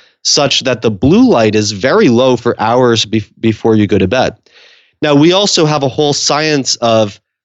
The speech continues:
how does light impact your body's circadian rhythm. And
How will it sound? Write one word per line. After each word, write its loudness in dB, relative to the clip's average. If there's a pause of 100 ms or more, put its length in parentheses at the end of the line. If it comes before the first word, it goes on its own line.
(100)
how -4
does -2
light -2 (100)
impact -4
your 0
body's -2
circadian 0
rhythm. -4 (440)
And 0